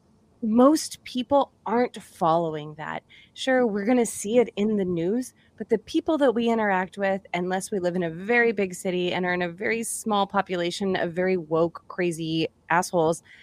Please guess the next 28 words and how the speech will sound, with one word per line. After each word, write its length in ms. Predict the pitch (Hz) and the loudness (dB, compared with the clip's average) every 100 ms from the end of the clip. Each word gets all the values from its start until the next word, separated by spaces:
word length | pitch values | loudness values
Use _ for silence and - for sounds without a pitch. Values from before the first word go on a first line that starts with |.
| - _ | -20 _
that's 220 | - 254 254 | -8 -4 -2
not 320 | 214 208 240 | 0 0 2
what 120 | 214 | 2
most 260 | 180 180 - | 0 -4 -6
people 260 | 185 170 | -6 -4
are 80 | 165 | -4
feeling. 440 | - 302 285 170 160 - _ - | -4 -2 0 0 -2 -12 _ 0
Most 140 | 330 | 4
people 220 | 392 381 359 | 8 8 6
wanna 280 | 269 381 | 6 4
be 160 | 415 190 | 2 -2
free. 320 | - - 107 - _ | -4 -10 -10 -14 _
They 80 | 285 | -4
just 200 | 339 - | -4 0
wanna 160 | 339 320 | 0 0
be 100 | 285 | 0
able 180 | 269 277 | -2 -4
to 120 | 254 | -4
do 160 | 220 | 0
whatever 320 | 214 208 190 196 | 2 2 2 0
they 120 | 190 | 0
want, 320 | 208 262 - - _ | 2 2 0 -6 _
and 120 | 247 269 | 4 4
they're 120 | 262 | 4
not 280 | 233 233 - | 4 2 2
being 220 | 208 180 | -2 -4
dicks. 360 | 202 190 - - _ _ _ _ _ _ - | 0 -2 -2 -12 _ _ _ _ _ _ -18
So 400 | - 247 226 208 | -2 2 4 4